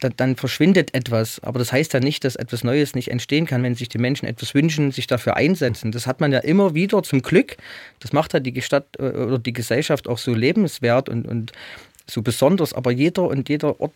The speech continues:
also jeder Ort ist auch für sich wichtig und das ist das, was die Kernaussage, glaube ich, auch daraus ist.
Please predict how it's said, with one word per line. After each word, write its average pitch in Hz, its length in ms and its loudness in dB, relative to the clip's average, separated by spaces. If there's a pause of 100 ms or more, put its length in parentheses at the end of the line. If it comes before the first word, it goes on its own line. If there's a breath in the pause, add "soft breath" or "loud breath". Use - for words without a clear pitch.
(120)
also 117 140 -4
jeder 170 280 2
Ort - 140 2
ist - 180 -4
auch 156 140 2
für - 160 -2
sich 170 500 0
wichtig 131 460 2
und 123 140 -4
das 196 240 2
ist - 240 -2
das, 135 200 2
was 139 140 -2
die 120 120 -4
Kernaussage, 135 600 2
glaube 135 240 0
ich, - 140 -2
auch 123 120 -6
daraus 151 360 2
ist. 147 180 0